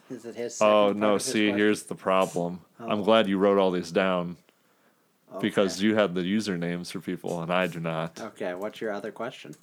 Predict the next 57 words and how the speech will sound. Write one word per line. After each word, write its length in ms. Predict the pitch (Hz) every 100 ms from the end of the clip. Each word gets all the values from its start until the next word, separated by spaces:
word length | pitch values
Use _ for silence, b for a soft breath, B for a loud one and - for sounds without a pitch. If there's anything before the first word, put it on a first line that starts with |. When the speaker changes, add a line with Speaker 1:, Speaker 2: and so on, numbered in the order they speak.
| b b b _
Speaker 2:
The 160 | 107 95
other 240 | 123 156
question 500 | - 120 123 127 107
Speaker 1:
Well, 300 | 175 175 165
Speaker 2:
was 160 | 170 -
Speaker 1:
hold 240 | 151 175
on 180 | 135 107
then. 120 | 98 98
If 140 | -
we 60 | 135
have 80 | 151
Speaker 2:
Okay. 160 | 127
Speaker 1:
one 100 | 98
more 140 | 87 107
question, 360 | 113 101 90
we 100 | 98
got 160 | 110 117
a 60 | -
second 340 | 107 - 87
question 400 | 104 95 - 80
from 160 | 85 90
this 180 | 98
fella. 340 | - 80 78 - B B B B
This 340 | 135 139 - -
fella. 380 | - - - -
Creative, 540 | - 185 147 117 101
funny 360 | - 127 113 95
name. 260 | 85 82 - B B B
He 140 | 170
says, 260 | 135 135 170
"If 240 | 180 170
you 60 | 262
Speaker 2:
Underscore. 80 |
Speaker 1:
guys 240 | 277 262 202
could 160 | 214
explain 400 | 175 - 170 160
how 120 | 156 147
the 120 | 131
discovery 540 | 123 - 175 151 135
of 80 | 120
the 80 | 117
Higgs 240 | 175 156
boson 480 | 143 143 135 123 113
particle 380 | 120 113 107 110
impacts 420 | 117 120 120 110
your 100 | 120
view 180 | 101 110
of 100 | 101
quantum 260 | - 117 107
physics 400 | 120 104 107 -
and 100 | 98
how 140 | 107 107
it 80 |
can 200 | - 110
be 100 | 113
used 320 | 113 107 104 -
to 200 | 107